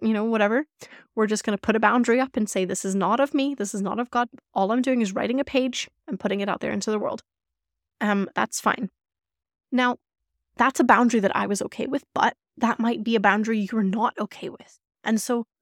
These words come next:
when we come back to the question, "Do I only need to serve Christians in your business or not?" It comes down to a couple of things, right? And so I've got a few questions for you. The first question is, who's God told you to serve,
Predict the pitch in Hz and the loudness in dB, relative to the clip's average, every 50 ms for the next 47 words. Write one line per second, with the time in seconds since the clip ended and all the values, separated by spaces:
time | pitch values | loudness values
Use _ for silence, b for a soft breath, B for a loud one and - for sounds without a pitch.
0 | _ _ 226 254 269 311 294 - 277 240 240 208 - - 220 196 202 - - 240 | _ _ 2 2 2 2 2 0 0 0 0 0 -2 -4 -6 -6 -6 -6 -6 -6
1 | 233 - - 196 196 190 190 214 220 214 - - 226 233 247 247 220 208 202 - | -6 -6 -4 -2 -2 -2 0 0 0 0 0 0 0 2 2 2 0 0 -2 -4
2 | - 196 - - 202 - - - - 196 - - - 196 202 196 - - 214 202 | -6 -6 -6 -6 -6 -8 -8 -10 -8 -8 -6 -4 -4 -4 -4 -4 -4 -4 -4 -2
3 | 202 196 185 190 233 254 - - - 185 - 190 196 190 - - - - - - | -2 -4 -2 -2 -2 -2 -2 -6 -10 -8 -6 -6 -6 -6 -6 -8 -10 -12 -16 -20
4 | _ _ _ _ _ _ _ _ _ _ _ _ - - - 349 359 339 - 330 | _ _ _ _ _ _ _ _ _ _ _ _ -6 -2 0 0 0 2 2 0
5 | 302 311 269 - - 262 - - 226 - - - 208 196 - - - - - 202 | 0 0 0 -2 -6 -6 -2 -2 -2 -2 -2 -6 -10 -10 -6 -6 -6 -6 -4 -6
6 | - - - - 196 208 - 214 196 - - 208 196 190 180 - - _ 226 208 | -6 -6 -4 -4 -4 -4 -4 -4 -4 -4 -2 -2 -2 -2 -4 -6 -8 _ -8 -6
7 | - 233 254 247 - 247 233 - - - - - - - - - - - - - | -4 -4 -4 -2 -2 -4 -4 -4 -6 -10 -10 -10 -10 -10 -10 -12 -12 -12 -12 -14
8 | - - - 190 - _ - - - - 311 311 - - - 240 233 - - - | -14 -14 -16 -16 -14 _ -12 -10 -4 -4 -4 -4 -2 0 0 0 0 -2 -2 -4
9 | 233 - - 202 208 196 - - _ _ _ _ _ _ _ _ _ _ _ _ | -4 -2 -2 -4 -4 -4 -6 -8 _ _ _ _ _ _ _ _ _ _ _ _
10 | _ _ _ _ - - 311 381 508 - - 339 330 269 - - - 208 202 196 | _ _ _ _ 0 2 2 2 2 4 4 4 4 2 -2 -2 0 2 2 2
11 | - 202 - 208 - - - - - - - | 0 -4 -4 -4 -2 -2 -2 -4 -4 -10 -20